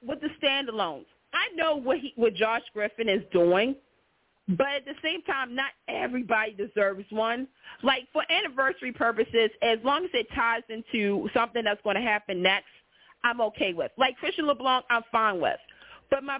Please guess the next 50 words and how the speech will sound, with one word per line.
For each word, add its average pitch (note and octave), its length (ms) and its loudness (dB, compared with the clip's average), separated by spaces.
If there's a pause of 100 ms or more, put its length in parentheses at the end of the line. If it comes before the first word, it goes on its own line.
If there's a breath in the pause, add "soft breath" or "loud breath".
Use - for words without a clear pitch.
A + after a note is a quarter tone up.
problem E4 380 -4
is C#4 160 -4
when B3 140 -2
I A#3 40 0
was A3+ 180 -2
watching G#3+ 600 -4
that C4 260 0
episode, C#4 680 0 (400 loud breath)
and B3 160 0
this C#4+ 160 -4
is F#4 120 -6
the F4 180 2
thing, C4 220 0
Young A#3 160 0
and G3+ 120 -4
Restless, G3 340 -4 (260)
there's D4+ 400 2
cer-, D#4 220 -2
okay, A3 280 -4 (460)
currently G4 380 0
you E4+ 160 0
have C#4+ 160 -2
a A#3 40 -4
baby B3 380 -2 (100)
storyline F#3+ 640 2 (220)
that's A3+ 200 2
involving A3 500 0
all G#3+ 240 2
the G#3+ 180 -6
family G3+ 320 -4
members, F#3+ 400 -2
pretty C4 160 -2
much A3 240 0
all G3+ 240 4
the G3 80 -10 (100)
characters. F3+ 440 -2
This G#3+ 140 2
is A3 120 -4
your G#3 120 0
umbrella F#3 360 -2 (100)
storyline. E3 380 2 (300 loud breath)
And C#4+ 100 4
I'm D#4+ 180 0
cool F4 220 0
with E4+ 180 -6
that C#4 240 2
because - 300 -10
you're B3 120 -2
kinda C#4 380 -4 (100)
doing C4+ 320 4